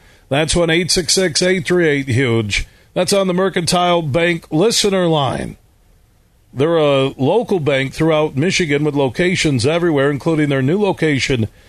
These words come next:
in Saginaw. For those of you listening on one hundred point nine F M, local decision makers,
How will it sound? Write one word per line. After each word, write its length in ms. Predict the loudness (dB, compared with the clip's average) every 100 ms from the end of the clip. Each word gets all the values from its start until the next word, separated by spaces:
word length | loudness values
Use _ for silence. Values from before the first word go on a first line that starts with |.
| -20 _
in 180 | -4 0
Saginaw. 600 | 0 2 2 0 0 0
For 160 | 0 0
those 260 | 2 2
of 60 | 2
you 120 | 2
listening 480 | 2 0 0 0 0
on 200 | 0 0
one 140 | 0
hundred 260 | 0 0 -2
point 260 | -2 -2 0
nine 220 | 0 0
F 180 | 0 0
M, 320 | 0 2 -2 -4 -20 -10 -2
local 340 | 0 0 0
decision 560 | 0 2 2 2 0 0
makers, 640 | 0 0 0 0 -4 -6